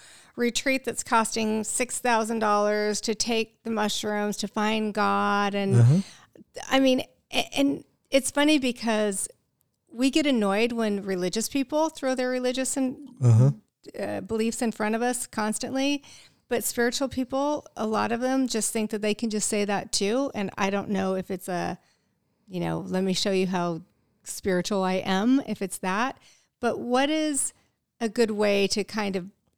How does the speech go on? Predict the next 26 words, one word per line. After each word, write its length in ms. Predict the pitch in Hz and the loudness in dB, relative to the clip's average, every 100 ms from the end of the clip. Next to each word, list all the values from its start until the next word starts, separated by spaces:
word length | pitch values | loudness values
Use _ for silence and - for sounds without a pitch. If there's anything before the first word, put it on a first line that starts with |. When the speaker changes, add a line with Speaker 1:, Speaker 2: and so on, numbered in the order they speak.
| _ _ _ - | _ _ _ -16
Speaker 1:
pass 420 | - 220 214 - | -2 0 0 -4
on 480 | - 202 190 190 190 | -2 0 0 0 -2
or 480 | - 180 175 175 170 - _ _ _ | -2 -2 0 -2 -6 -10 _ _ _
share 720 | - - 240 214 208 202 202 196 | -6 -2 2 2 2 0 -2 -6
good 160 | - 196 | -4 -6
practices 800 | - 196 185 190 - 180 170 151 | -4 -4 -4 -6 -4 -4 -4 -4
around 560 | - 180 180 175 175 170 | -4 -4 -2 -2 -4 -6
spirituality 840 | - 185 170 - 170 160 160 160 | -6 -6 -6 -6 -6 -4 -4 -6
to, 540 | 165 - 175 165 165 165 - _ _ _ - - | -6 -6 -6 -4 -6 -8 -12 _ _ _ -16 -10
I 60 | |
don't 140 | 170 196 | -8 -6
know, 180 | 185 160 | -6 -10
friends, 640 | - 180 165 165 170 160 | -8 -4 -2 -2 -4 -4
family, 720 | - 85 165 160 156 151 156 - _ | -4 -4 -4 -4 -4 -4 -8 -14 _
Speaker 2:
Well, 120 | 196 | 2
Speaker 1:
whatever? 240 | 151 180 180 | 4 2 0
Speaker 2:
I, 140 | 165 262 | -2 2
I 40 | |
mean, 140 | 139 131 | 6 6
again, 480 | 110 131 113 120 - - - _ _ 170 139 165 | 6 6 6 4 0 -12 -20 _ _ -16 -14 -12
because 400 | 127 117 139 139 | -8 0 4 4
I'm 480 | 143 120 113 113 127 - | 4 6 6 4 0 -6
maybe 380 | 160 117 117 113 | -4 2 4 4
a 40 | 110 | 2
simple-minded 800 | - 127 113 98 101 107 101 90 | 2 0 2 0 2 2 2 -2
person, 520 | - 113 107 - - | -2 -2 0 -6 -10